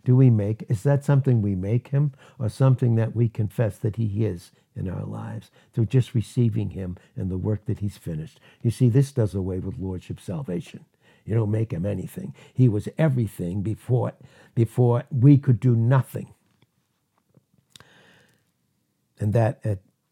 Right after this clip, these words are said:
that every tongue should confess that Jesus is Lord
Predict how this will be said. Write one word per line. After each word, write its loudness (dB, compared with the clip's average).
that -4
every 4
tongue 2
should -6
confess -6
that -4
Jesus 0
is -4
Lord -2